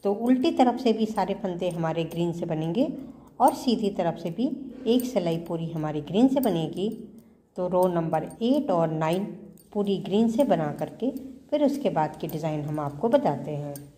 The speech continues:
ये देखिए, मैंने green color से दो सिलाइयाँ बना ली हैं, तो हमारी design ये इस तरह से दिख रही है। और ये design अब nine row में मेरी बन गई।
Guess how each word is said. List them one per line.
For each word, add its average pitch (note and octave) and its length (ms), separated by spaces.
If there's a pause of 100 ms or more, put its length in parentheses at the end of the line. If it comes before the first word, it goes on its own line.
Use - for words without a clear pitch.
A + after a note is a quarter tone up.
(2250)
ये C4 100
देखिए, C4 400 (720)
मैंने G#3+ 260
green B3 380
color - 220
से G#3+ 140
दो A3 180
सिलाइयाँ F#3 340
बना D#3+ 200
ली F#3 160
हैं, C4 280
तो A#3 80
हमारी E3+ 260
design E3 380
ये D#3+ 120
इस D3+ 140
तरह F3+ 140
से C#4 140
दिख B3 200
रही F3 240
है। G#3 440 (960)
और F3+ 480
ये C4 100
design B3 360
अब A3+ 200
nine G3+ 280
row G#3 140
में G#3 120
मेरी G3 280 (200)
बन F3 240
गई। - 420